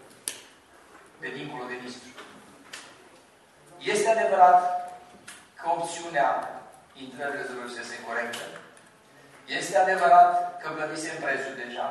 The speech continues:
Este adevărat că am fost capabil, armata română a fost capabilă să renască din cenușă și să-și îndeplinească misiunea.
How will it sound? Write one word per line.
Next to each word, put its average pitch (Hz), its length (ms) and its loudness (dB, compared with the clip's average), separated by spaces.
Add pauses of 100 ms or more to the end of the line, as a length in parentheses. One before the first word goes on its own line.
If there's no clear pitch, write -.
(1000)
Este 160 140 0
adevărat - 520 6
că 151 80 4
am 151 200 4
fost - 220 -6
capabil, 151 500 4
armata 165 380 2
română - 220 -4
a 135 100 -6
fost - 200 -10
capabilă 143 440 2 (360)
să 127 80 -12 (100)
renască 143 440 -2 (440)
din - 200 -18
cenușă - 360 -14 (1200)
și - 140 -14
să-și 135 220 -8
îndeplinească 139 540 -2
misiunea. - 440 -14